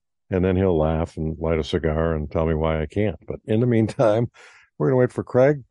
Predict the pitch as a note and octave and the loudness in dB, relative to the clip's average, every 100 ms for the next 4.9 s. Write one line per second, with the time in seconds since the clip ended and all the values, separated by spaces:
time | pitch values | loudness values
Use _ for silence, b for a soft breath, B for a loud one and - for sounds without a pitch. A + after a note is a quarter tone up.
0 | - A2 G2+ F#2 G2 F#2+ G2 F2+ F#2 B2+ | -4 -2 0 0 2 2 2 0 0 -2
1 | D3+ _ _ _ _ - F2 F2 E2+ E2 | -2 _ _ _ _ -10 -6 -4 -4 -2
2 | F#2 F2+ G2+ A2 C#3 C#3 F2 G2 A#2+ C3 | -4 -2 -2 -2 -4 -10 -6 -4 -2 -4
3 | F2+ D#2 D2 G2 A2+ G#2+ - C#2+ - _ | -6 -6 -4 0 0 -2 -6 -8 -10 _
4 | A#2 G#2+ - F2 D2+ C#2+ B2 A#2 | 0 0 0 0 0 0 2 2